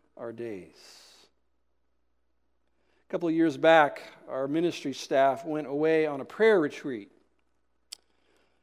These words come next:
And on that retreat, I, I took them through a very fun exercise. At least that's how I viewed it, based on this verse right here, "Teach us to number our days."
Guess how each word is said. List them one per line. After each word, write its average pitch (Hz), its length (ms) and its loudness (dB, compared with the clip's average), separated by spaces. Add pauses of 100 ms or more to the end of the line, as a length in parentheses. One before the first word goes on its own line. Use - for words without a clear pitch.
(120)
And 160 80 -4
on 175 100 0
that 185 180 2
retreat, 180 420 2
I, 165 280 6
I 156 180 -4
took 233 300 -8
them 180 300 2
through 180 280 4
a 160 60 2
very 202 460 6
fun 226 460 6
exercise. 180 1160 2 (920)
At 147 60 -10
least 156 180 -6
that's 170 180 2
how 170 140 6
I 196 120 10
viewed 170 220 4
it, 240 180 8 (880)
based 180 260 0
on 190 160 4
this 208 180 4
verse 214 400 6
right 202 240 8
here, 214 300 4
"Teach 208 320 -4
us 214 200 2
to 226 140 -4
number 247 540 6
our 233 200 8
days." 233 920 6